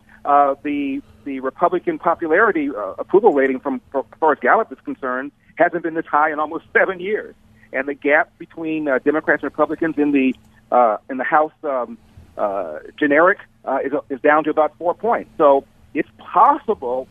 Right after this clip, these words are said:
Bob, that we may even retain control of the House, let alone retain control of the Senate, uh, in which case <laughs> there'll be mass suicide, uh, in, <laughs> in this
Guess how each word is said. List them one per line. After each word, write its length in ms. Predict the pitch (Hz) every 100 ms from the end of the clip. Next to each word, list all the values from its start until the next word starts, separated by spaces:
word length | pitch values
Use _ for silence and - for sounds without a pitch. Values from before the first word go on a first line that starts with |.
| -
Bob, 320 | 123 120 123 110
that 200 | 139 135
we 160 | 202
may 280 | 233 180 170
even 220 | 180 175 151
retain 420 | 151 156 151 151
control 500 | 147 - 147 139 135 _ -
of 120 | 139
the 60 | 139
House, 280 | 165 113 85 _ _ -
let 140 | 160 165
alone 340 | 165 170 160
retain 340 | 143 - 143
control 360 | 131 135 151 131
of 60 | 123
the 80 | 117
Senate, 260 | 139 87 - _ _ -
uh, 200 | 123 127 127
in 120 | 131
which 140 | 151 -
case 180 | 147 - - - -
<laughs> 340 | _ _ _
there'll 160 | 202 190
be 140 | 185 147
mass 280 | 147 151 -
suicide, 600 | 185 165 - 143 113 110 - - -
uh, 160 | 120 127
in, 180 | 135 131 -
<laughs> 40 |
in 120 | 185
this 140 | 170